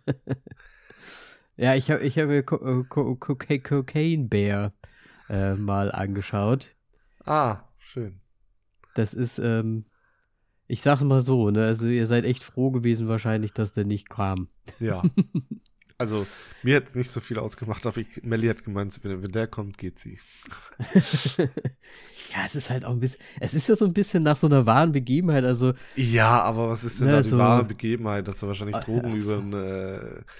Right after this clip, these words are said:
Speaker 1: Ja, es sind halt
Speaker 2: Ü-
Speaker 1: Drogen, irgendwie so ein Dealer hat die wohl ü-, überm, überm, ne, Wald,
Speaker 2: National
Speaker 1: äh, runter
Speaker 2: Park.
Speaker 1: National Park irgendwie rausgeschmissen und wollte eigentlich mit dem Fallschirm runterspringen, hat sich dann aber irgendwie selbst ausgenockt und ist dann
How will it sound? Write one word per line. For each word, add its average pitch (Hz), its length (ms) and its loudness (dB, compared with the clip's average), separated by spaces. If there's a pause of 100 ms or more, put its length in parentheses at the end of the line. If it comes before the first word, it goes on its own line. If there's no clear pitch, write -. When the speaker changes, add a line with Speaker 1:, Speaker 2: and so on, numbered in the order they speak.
(260)
Speaker 1:
Ja, 104 400 -4
es 123 80 2
sind 123 120 4
halt 123 220 2
Speaker 2:
Ü- - 0 -
Speaker 1:
Drogen, 139 480 0
irgendwie 131 280 0
so 127 120 0
ein 117 180 -2
Dealer 139 460 0
hat 123 240 -2
die 123 320 -2
wohl 120 220 0
ü-, 127 180 -4
überm, 113 540 -2 (360)
überm, 104 520 -2
ne, 120 280 2
Wald, 127 400 2 (300)
Speaker 2:
National 113 380 -2
Speaker 1:
äh, 113 40 4
runter 143 360 2 (100)
Speaker 2:
Park. - 200 -10 (280)
Speaker 1:
National 123 400 2
Park 110 360 -2
irgendwie 110 300 -4
rausgeschmissen 135 760 -2
und 113 140 -2
wollte 117 300 0
eigentlich 123 540 -2
mit 120 100 0
dem 107 80 -2
Fallschirm 131 400 -4
runterspringen, 139 680 -4 (400)
hat - 180 -4
sich 123 140 -2
dann 117 160 2
aber 113 80 0
irgendwie 113 260 0
selbst 113 280 -2
ausgenockt 117 560 -4
und 110 80 -4
ist 107 100 -10
dann 110 80 0